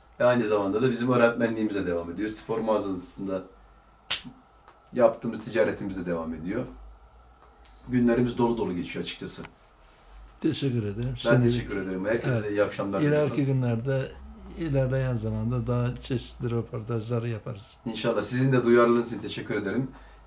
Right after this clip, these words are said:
Speaker 1: Keşke Banaz'da herkes sizin gibi, e, bu anlattıklarımızı, bir yaptıklarımızı kamuoyuyla paylaşabilseydi ama maalesef Banaz bu işlerde biraz geride kalıyor basın olarak da.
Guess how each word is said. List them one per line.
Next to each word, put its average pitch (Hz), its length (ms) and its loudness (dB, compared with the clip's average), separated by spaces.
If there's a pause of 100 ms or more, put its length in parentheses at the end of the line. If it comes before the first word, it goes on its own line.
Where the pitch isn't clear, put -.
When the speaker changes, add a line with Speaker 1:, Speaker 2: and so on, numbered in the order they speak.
(260)
Speaker 1:
Keşke 139 340 6
Banaz'da 127 460 4
herkes 123 400 2
sizin 110 340 -6
gibi, 107 320 -4
e, 101 880 -2
bu 113 260 -4 (160)
anlattıklarımızı, 101 960 -4
bir 98 60 -2
yaptıklarımızı 98 840 -2 (160)
kamuoyuyla 104 440 -2
paylaşabilseydi 92 720 -4
ama 117 160 4
maalesef 113 460 2 (440)
Banaz 104 300 2
bu 113 80 -4
işlerde 104 340 -2
biraz 107 280 2 (720)
geride 117 380 6
kalıyor 87 300 -4 (180)
basın 101 300 -2
olarak 85 380 -4
da. 127 160 2